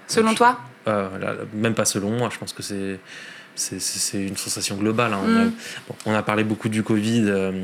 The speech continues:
Speaker 2: ce qui était légitime, parce que c'était un risque mondial, mais on a beaucoup parlé de choses qui n'ont pas forcément lieu d'être, on va dire, autant dans les médias.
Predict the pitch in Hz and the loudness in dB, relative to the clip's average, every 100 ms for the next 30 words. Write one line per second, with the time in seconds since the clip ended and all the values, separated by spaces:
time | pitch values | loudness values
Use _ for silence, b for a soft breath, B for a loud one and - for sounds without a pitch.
0 | 92 92 - - - 98 101 98 95 92 | -6 -8 -6 -4 -4 -6 -6 -4 -4 -4
1 | 95 175 120 92 - - 92 90 104 95 | 2 4 4 0 -6 -6 -8 -6 -6 -4
2 | 98 - 98 101 104 139 143 127 B B | -4 -4 -4 -2 0 2 0 -4 B B
3 | B B B - 101 98 98 101 95 101 | B B B -8 -4 0 0 -2 -4 -4
4 | 101 104 101 95 123 117 - 101 95 101 | -2 0 -2 -2 -4 -4 -4 -4 -2 -2
5 | 98 98 107 104 104 113 110 120 - - | -2 -2 -2 -2 0 -2 -2 -4 -2 0
6 | 120 113 117 117 117 117 127 127 131 127 | 0 0 2 2 2 4 6 6 6 4
7 | 123 123 - - 113 110 107 113 - - | 6 4 2 -4 0 2 2 0 -4 0
8 | 147 135 - 135 131 113 110 104 110 123 | 2 2 2 2 4 4 2 2 2 2